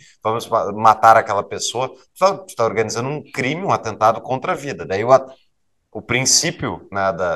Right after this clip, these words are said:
da vida, da dignidade humana, eu acho que também fica acima. Ah, mas tem algum, al-, o que que tu diria, talvez, Gustavo, o que que é a parte, ah,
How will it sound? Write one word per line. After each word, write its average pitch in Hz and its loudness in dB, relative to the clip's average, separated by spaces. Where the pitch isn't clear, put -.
da 90 -4
vida, 87 -8
da 85 -10
dignidade 87 -6
humana, 113 -4
eu 170 -4
acho 104 0
que 135 -12
também 104 -6
fica - -6
acima. 127 -4
Ah, 101 0
mas - 4
tem 165 2
algum, 135 2
al-, - 2
o - -20
que - -8
que - -16
tu 190 -8
diria, 135 0
talvez, 120 0
Gustavo, - 0
o - -20
que 127 -18
que 151 -8
é 143 2
a 135 2
parte, 117 -2
ah, 95 -2